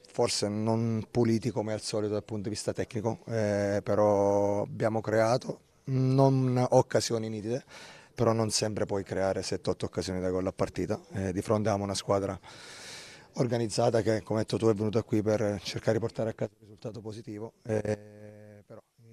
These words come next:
il rammarico è per il pareggio, però, eh, dobbiamo rimanere lucidi mentalmente. Mm, allunghiamo la striscia positiva. Il rammarico è che si poteva vincere, potevamo vincere, però,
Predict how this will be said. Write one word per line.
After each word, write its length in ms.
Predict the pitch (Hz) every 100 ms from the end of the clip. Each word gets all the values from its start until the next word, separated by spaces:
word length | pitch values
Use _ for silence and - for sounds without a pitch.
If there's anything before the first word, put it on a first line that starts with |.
| 110
il 100 | 117
rammarico 460 | 120 127 135 117
è 40 | 113
per 120 | 123
il 100 | 117
pareggio, 400 | - 127 123 110
però, 760 | 92 110 107 104 107 107 107 107
eh, 60 |
dobbiamo 680 | 101 110 117 117 117 113 110 - - -
rimanere 420 | 123 117 117 117
lucidi 380 | 117 117 117 123
mentalmente. 680 | 110 98 110 117 131 131 - _ _ -
Mm, 540 | 120 113 107 110 110 104 - - - - - -
allunghiamo 440 | 127 143 135 135 135
la 100 | 123
striscia 300 | - 120 120
positiva. 500 | 113 113 117 139 143 - _
Il 160 | - 135
rammarico 400 | 123 131 127 110
è 20 |
che 80 | 104
si 160 | - 104
poteva 340 | 110 104 101 - _ -
vincere, 540 | 104 98 - 113 107 -
potevamo 320 | 113 110 110
vincere, 380 | 104 104 113 113
però, 280 | 127 120